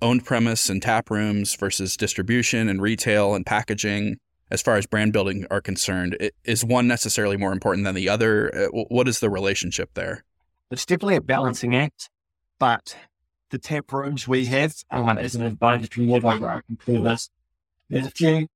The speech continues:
Speaker 2: different breweries in New Zealand that have tap rooms, um, and more and more breweries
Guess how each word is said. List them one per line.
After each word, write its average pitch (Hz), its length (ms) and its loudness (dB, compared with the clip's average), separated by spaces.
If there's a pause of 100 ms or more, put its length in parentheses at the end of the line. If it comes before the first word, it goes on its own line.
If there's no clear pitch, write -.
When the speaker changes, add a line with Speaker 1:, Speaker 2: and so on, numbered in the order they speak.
(380)
Speaker 2:
different 120 300 -2
breweries 127 460 6
in 120 80 -6
New 120 100 -6
Zealand 120 360 2
that - 100 -14
have 113 200 -4
tap 127 280 2
rooms, 170 360 -4 (160)
um, 110 260 -6
and 127 140 0
more 123 180 6
and 117 100 0
more 104 160 -4
breweries 120 540 -10